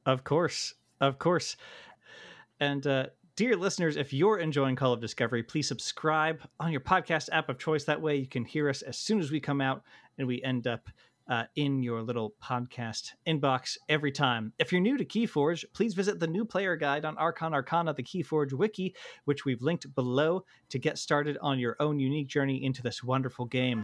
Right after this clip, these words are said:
If you are an experienced player looking to get other people into the game, definitely use that link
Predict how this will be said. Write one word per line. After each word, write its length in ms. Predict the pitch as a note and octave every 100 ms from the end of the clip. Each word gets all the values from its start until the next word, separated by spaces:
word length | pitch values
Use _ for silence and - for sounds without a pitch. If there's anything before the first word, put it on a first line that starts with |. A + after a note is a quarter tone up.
| -
If 140 | C#3+
you 160 | F3 F3+
are 100 | E3
an 100 | D#3
experienced 600 | B2+ - F#3 G#3 G#3 -
player 180 | G3+ A3+
looking 220 | F3+ E3
to 60 | D3
get 120 | D3+
other 140 | G#3
people 260 | G#3 G#3 G3+
into 220 | G3 G3
the 60 | F#3
game, 200 | F#3+ G#3+ -
definitely 420 | A3+ A3 G#3+ F3
use 220 | E3 D#3+
that 200 | D3 D3+
link 280 | D#3 D3 -